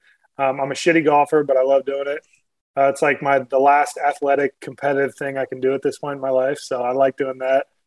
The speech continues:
Um, get out, hunt, fish a little bit when it's nice out.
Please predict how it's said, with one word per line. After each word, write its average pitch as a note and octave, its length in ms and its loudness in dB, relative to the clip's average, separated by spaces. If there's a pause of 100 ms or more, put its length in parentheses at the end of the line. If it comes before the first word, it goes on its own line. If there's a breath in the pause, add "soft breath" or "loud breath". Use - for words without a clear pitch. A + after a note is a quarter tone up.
(320)
Um, B2 400 -4 (840)
get E3+ 100 4
out, E3+ 180 4
hunt, E3+ 260 -2
fish E3+ 240 2
a E3 40 -4
little D#3+ 160 4
bit E3 140 4
when D#3 80 -10
it's - 140 -12
nice D#3 300 -6
out. E3+ 280 6